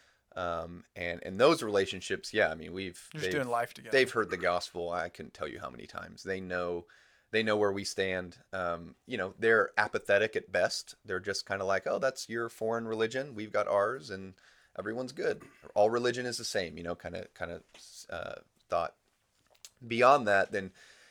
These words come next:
Speaker 1: yeah, we start getting into the community. And so I, I have opportunities, um, you know, as you mentioned, I, I'm part of our basketball federation is what they call it, uh, there in our province.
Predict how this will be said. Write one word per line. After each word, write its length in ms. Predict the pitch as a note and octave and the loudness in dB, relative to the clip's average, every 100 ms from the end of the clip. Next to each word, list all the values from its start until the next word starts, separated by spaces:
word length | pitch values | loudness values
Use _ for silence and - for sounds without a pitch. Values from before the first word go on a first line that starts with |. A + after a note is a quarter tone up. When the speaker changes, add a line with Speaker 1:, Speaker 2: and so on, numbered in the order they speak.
| _ | _
Speaker 1:
yeah, 140 | - F#3+ | 6 8
we 100 | A#2 | 8
start 240 | - B2+ | 6 6
getting 200 | B2 A#2 | 4 2
into 100 | A2+ | 0
the 60 | G2 | -4
community. 520 | - G#2 G#2+ G#2+ G#2 | -6 -6 -4 -2 -2
And 80 | F#2+ | -2
so 180 | - F#2 - | 2 2 2
I, 240 | - G#2+ | 0 4
I 40 | B2+ | 6
have 240 | B2 G#2 - | 6 4 2
opportunities, 920 | A2 A#2+ - A2 G#2+ G#2+ G#2+ G2 - | 2 0 -4 -4 -2 -4 -4 -8 -6
um, 300 | G2 F#2+ F#2 D#2 | -2 -2 -2 -6
you 120 | G2+ | -6
know, 80 | F#2 | -6
as 100 | F#2+ | -6
you 80 | G2 | -8
mentioned, 360 | G2+ G#2 G2 | -6 -6 0
I, 180 | G2 F#2+ | 0 0
I'm 160 | D2+ F#2 | -2 -4
part 200 | G2+ F#2 | -4 -2
of 120 | F2+ | 0
our 280 | F2+ F2+ F2 _ C2+ - - | 0 -2 -6 _ _ -20 -4
basketball 640 | F2 F2+ - E2+ F2+ F2 | -2 -2 -8 -4 -2 -2
federation 760 | E2+ - F2+ F2+ E2+ F2 - F#2 | -4 -6 -2 0 0 -2 -6 -8
is 140 | E2+ | -8
what 120 | - - | -8 -8
they 80 | |
call 260 | E2+ E2+ F2+ | -2 0 0
it, 100 | - _ _ _ _ F2+ | -4 _ _ _ _ -8
uh, 220 | F2 E2+ - | -6 -6 -4
there 280 | F2 F2+ | -2 -2
in 60 | F2 | -4
our 100 | F2 | -6
province. 640 | - C3 B2 B2 - - | 0 2 2 0 -4 -12